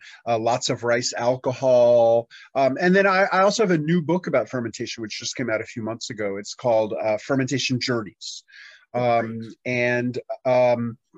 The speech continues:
Speaker 1: and, and it, it really covers, uh, fermented foods and beverages that I've learned about in my travels in recent years, um, including lots of recipes from China, different kinds of pickles,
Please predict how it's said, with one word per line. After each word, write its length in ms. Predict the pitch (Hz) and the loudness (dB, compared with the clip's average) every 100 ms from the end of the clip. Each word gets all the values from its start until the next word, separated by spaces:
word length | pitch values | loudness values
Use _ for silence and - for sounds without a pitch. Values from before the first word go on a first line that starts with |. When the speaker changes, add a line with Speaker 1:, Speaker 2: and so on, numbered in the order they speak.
| _ _ _ _ _ _ - - | _ _ _ _ _ _ -10 -2
Speaker 1:
and, 180 | 151 160 | 0 2
and 240 | 165 160 | 2 0
it, 260 | - 180 190 | 0 0 2
it 180 | 202 | 2
really 280 | 185 190 180 | 4 4 4
covers, 760 | 151 - 170 156 151 147 139 - - | 0 2 2 4 2 2 -2 -4 2
uh, 500 | 135 131 127 123 123 | 4 6 6 4 0
fermented 480 | - 143 135 135 | -2 0 0 -4
foods 260 | 120 143 123 | -2 -2 -2
and 80 | 123 | -2
beverages 500 | 123 120 123 127 113 | -2 -2 -4 -6 -6
that 120 | 117 | -4
I've 140 | 117 | -4
learned 260 | 120 127 127 | -2 0 0
about 320 | 120 120 117 - | 0 0 0 -4
in 200 | 120 123 | -4 -2
my 140 | 113 | -2
travels 580 | 104 - 135 123 117 107 | -2 0 0 0 -4 -8
in 100 | 117 | -8
recent 400 | 110 110 117 98 | -8 -8 -10 -8
years, 460 | 120 92 76 - - - - - - | -8 -8 -10 -14 -16 -18 -20 -20 -6
um, 240 | 123 117 120 | -2 -2 -2
including 500 | 139 - 190 156 127 | -4 2 2 2 2
lots 300 | 117 117 - | 0 0 -2
of 120 | 107 | -2
recipes 640 | 113 - 113 113 110 107 | -4 -4 -8 -8 -10 -8
from 220 | - 110 113 | -8 -8 -10
China, 460 | - 151 139 123 | -6 -2 0 -2
different 320 | 113 107 110 | -4 -10 -12
kinds 260 | 107 107 98 | -12 -14 -14
of 80 | - - | -16 -2
pickles, 760 | 202 165 147 135 127 123 123 | -2 2 2 2 2 0 -6